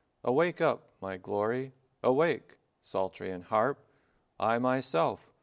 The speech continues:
will awake early. I will praise thee, O Lord,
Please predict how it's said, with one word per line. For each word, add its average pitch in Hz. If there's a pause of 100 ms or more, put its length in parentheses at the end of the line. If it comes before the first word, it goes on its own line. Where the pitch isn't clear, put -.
(380)
will 92
awake 98 (160)
early. 92 (580)
I 127
will 147
praise 147
thee, 95
O 98
Lord, 131